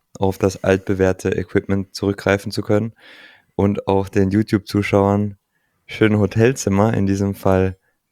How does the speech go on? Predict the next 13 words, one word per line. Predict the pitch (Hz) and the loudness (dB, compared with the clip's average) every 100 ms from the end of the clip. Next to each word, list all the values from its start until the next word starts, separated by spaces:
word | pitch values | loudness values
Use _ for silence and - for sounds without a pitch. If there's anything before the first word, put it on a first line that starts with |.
| - | -6
deines, | 110 135 113 98 - - _ _ _ _ _ | 0 2 4 2 -2 -16 _ _ _ _ _
zu | - 98 | -4 -4
zeigen | - 98 101 110 135 147 _ _ _ _ _ _ _ | -2 0 2 0 -4 -8 _ _ _ _ _ _ _
mit | 117 101 - - - | 0 0 0 -12 -10
der | - 101 95 | 0 0 2
wunderbaren | 110 120 101 98 95 | 2 4 4 2 2
Stadt | 95 - 95 - - 104 | -2 0 0 -2 -8 -4
München | 101 113 - 98 95 | 0 0 0 0 0
beziehungsweise | 92 104 101 98 95 92 | -2 -2 0 0 0 0
dem | 92 92 92 _ | 0 -2 -6 _
Olympiapark | 98 95 107 113 92 90 - 90 - | 2 2 2 2 2 0 -2 -2 -2
im | 92 | -4
Hintergrund | 92 92 92 95 95 101 | -4 -2 -2 0 -2 -2